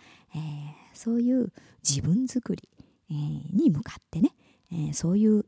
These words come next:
時だと思いますから、今そこを固めてね、うん、進むっていう、あのー、そういう時になってると思いますので、えー、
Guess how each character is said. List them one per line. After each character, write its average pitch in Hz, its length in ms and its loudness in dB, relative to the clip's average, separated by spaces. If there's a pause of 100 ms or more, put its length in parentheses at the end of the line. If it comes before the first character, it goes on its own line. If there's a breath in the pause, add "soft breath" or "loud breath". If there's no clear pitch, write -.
(180)
時 - 220 -2
だ 302 120 0
と 156 100 -4
思 165 180 -6
い - 40 -10
ま 196 120 -20
す - 100 -18
か - 140 -20
ら、 156 160 -18
今 170 180 -4
そ - 140 -6
こ - 100 -2
を 180 60 -2
固 - 300 0
め 247 120 6
て 226 160 0
ね、 220 160 4 (420 loud breath)
う 185 40 2
ん、 147 300 4 (400 soft breath)
進 - 540 -4 (380)
む 196 200 8
っ - 20 -6 (200)
て 147 80 -4
い 131 160 -6
う、 170 220 6 (400 loud breath)
あ 151 140 -6
の 147 600 -6 (300)
ー、 - 20 -12
そ 151 200 -4
う 143 60 -2
い 143 120 -2
う 175 200 -2 (920)
時 175 260 -4
に 165 140 2
な 175 100 2
っ - 20 2
て - 160 -8
る - 120 -6
と - 100 -8
思 156 140 -4
い 165 60 -2
ま 190 140 0
す - 120 -6
の 156 160 -4
で、 185 80 -4
え 170 40 0
ー、 165 80 -6